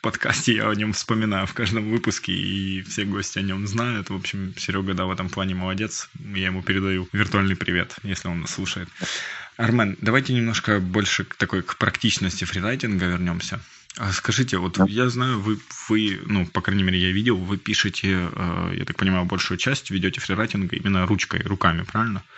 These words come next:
Speaker 1: Пишете.
Speaker 2: Да.
Speaker 1: Вот, я просто для себя методами проб и ошибок пришёл к тому, что мне лучше это делать вечером, и мне лучше это делать именно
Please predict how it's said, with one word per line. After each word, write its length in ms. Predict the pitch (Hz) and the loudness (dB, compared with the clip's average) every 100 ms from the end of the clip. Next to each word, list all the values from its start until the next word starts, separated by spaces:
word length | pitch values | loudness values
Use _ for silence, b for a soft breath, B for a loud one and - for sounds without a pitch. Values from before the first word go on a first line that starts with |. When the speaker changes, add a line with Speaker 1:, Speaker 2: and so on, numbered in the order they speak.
| B B B | B B B
Speaker 1:
Пишете. 340 | 101 - 92 98 | -2 4 2 2
Speaker 2:
Да. 80 | - B B B B B B 98 | -6 B B B B B B 2
Speaker 1:
Вот, 200 | 90 - | 4 4
я 120 | 101 | 4
просто 380 | - - 104 95 | 4 2 0 0
для 120 | 95 | 0
себя 580 | - 98 101 95 92 90 107 | 0 2 2 2 0 -2 2
методами 460 | 107 95 98 92 | 2 4 4 4
проб 360 | 82 101 90 - | 2 0 0 0
и 100 | 107 | 0
ошибок 600 | 90 - 135 120 - B B B - | 2 2 2 0 -2 B B B -2
пришёл 280 | 101 104 | 2 2
к 80 | 90 | 0
тому, 200 | 95 101 | 2 2
что 300 | 101 - 95 | 0 0 2
мне 320 | 90 95 95 | 4 4 4
лучше 380 | 90 90 - - | 2 0 0 -2
это 100 | 90 | 0
делать 300 | 85 85 - | 2 2 2
вечером, 440 | 131 - 147 135 110 | 0 2 0 0 2
и 40 | |
мне 200 | 104 123 | 2 2
лучше 300 | 113 107 104 | 2 2 0
это 120 | 92 | -2
делать 360 | 101 98 95 - | 0 2 2 0
именно 400 | 92 87 85 | 2 2 2